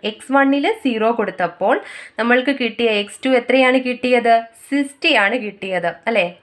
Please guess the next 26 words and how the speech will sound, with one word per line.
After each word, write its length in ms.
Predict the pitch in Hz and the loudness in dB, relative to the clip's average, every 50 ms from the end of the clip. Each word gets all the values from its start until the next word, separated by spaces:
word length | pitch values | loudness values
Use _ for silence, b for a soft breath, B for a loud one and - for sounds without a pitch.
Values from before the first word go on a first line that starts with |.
| _ - | _ -10
അപ്പം 220 | 202 208 240 302 392 - - _ _ _ _ 240 | -2 -2 0 -2 -2 -6 -12 _ _ _ _ -8
ഇവിടെ 260 | 240 233 254 240 220 | -2 0 2 2 2
വരും 300 | 190 175 160 160 - - - _ _ | 2 0 -4 -8 -10 -12 -18 _ _
അല്ലേ? 180 | - 226 208 190 | -10 -8 -8 -8
സിക്സ്റ്റി 360 | 190 - 214 208 - - 254 | -8 -8 -12 -14 -8 -2 2
എവിടെയാണ് 420 | 247 240 226 240 254 247 247 247 240 | 2 2 4 4 4 4 4 4 2
വരണത്? 360 | 233 226 233 233 226 220 220 220 | 2 2 0 -2 -4 -4 -4 -4
ദേ 100 | 202 240 277 302 B B B B B B | -2 -4 -4 -4 B B B B B B
ഇവിടെ 280 | 208 214 208 220 233 226 | -14 -10 -6 -2 -2 -2
വരും. 380 | 202 196 190 185 175 165 - - _ 226 | 0 -2 -4 -4 -4 -4 -6 -10 _ -14
അപ്പം 300 | 202 202 240 330 - - _ | -8 -6 -6 -6 -6 -8 _
ഇവിടെ 260 | 220 214 208 208 240 311 | -12 -10 -6 -6 -6 -6
പ്ലോട്ട് 420 | 311 - 214 196 190 185 - 185 | -4 -6 -8 -8 -8 -10 -10 -10
ചെയ്യാം. 340 | 180 175 175 180 175 170 - _ _ _ | -8 -8 -8 -8 -8 -10 -12 _ _ _
അപ്പം 280 | 202 202 214 226 - | -14 -14 -12 -12 -12
ഇത് 180 | - 220 208 233 233 - | -12 -10 -10 -10 -10 -8
ഈ 80 | 226 240 240 | -10 -10 -8
പോയിന്റ് 380 | - 233 233 233 240 247 240 247 | -6 -6 -4 -4 -4 -2 -2 -2
ഏതാണ്? 420 | 240 240 233 240 233 233 233 233 233 233 b b b b b b b _ _ | -2 0 -2 -2 -2 -2 -4 -6 -8 -10 b b b b b b b _ _
സീറോ 440 | - 226 220 220 220 220 226 226 240 294 - - - _ _ _ _ _ _ _ | -12 -10 -8 -8 -6 -6 -4 -2 0 -2 -2 -4 -8 _ _ _ _ _ _ _
സിക്സ്റ്റി 400 | 208 202 - _ _ - 247 240 | -16 -16 -16 _ _ -6 -4 -2
ആണ് 300 | 214 196 196 196 208 240 359 415 - _ _ _ _ _ _ _ | -2 -2 -2 -4 -4 -6 -6 -8 -10 _ _ _ _ _ _ _
ഈ 120 | 226 233 262 381 - - _ _ _ _ _ _ _ _ _ _ _ _ _ _ _ _ _ _ _ _ _ - | -8 -6 -6 -6 -8 -10 _ _ _ _ _ _ _ _ _ _ _ _ _ _ _ _ _ _ _ _ _ -4
പോയിന്റ് 360 | 220 214 214 220 220 208 196 | -2 -2 -2 -2 -4 -4 -4
എന്ന് 160 | 175 180 208 | -4 -2 0
പറയുന്നത്. 520 | 285 302 233 202 165 165 160 151 156 - | 0 0 0 -2 -4 -8 -12 -14 -16 -18